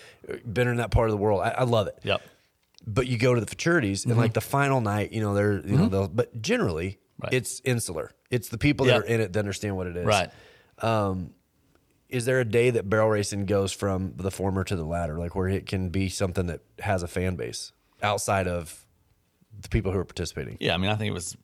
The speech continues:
Speaker 2: advertised right, and it's got the right, you know, ingredients to do that right there. And, and even if it is watching the,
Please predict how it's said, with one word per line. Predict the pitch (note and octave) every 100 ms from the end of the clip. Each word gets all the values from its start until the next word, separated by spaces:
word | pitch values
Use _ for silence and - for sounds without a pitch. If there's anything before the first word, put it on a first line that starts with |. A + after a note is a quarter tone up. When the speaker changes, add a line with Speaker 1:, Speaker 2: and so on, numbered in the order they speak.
| _ -
Speaker 2:
advertised | G#2+ G2+ G2 G2 F#2+ F2+
right, | F#2 A2+
and | G2+
it's | F#2 -
got | G#2+ F#2
the | F2+
right, | F2+ E2+ - _ - - _
you | F#2 F2
know, | D#2 E2+ - _ _ _ _ _ -
ingredients | A#2+ G#2+ G#2+ A2 A#2 A#2+ -
to | G2+
do | G2+ G#2+
that | G#2+ G#2+
right | G#2+ G#2
there. | - G#2+ A2+
And, | G#2
and | - G#2+ G2+ -
even | A2 G#2 G2+
if | G2
it | G2
is | G2+
watching | G#2 G2 - G2 F#2
the, | E2+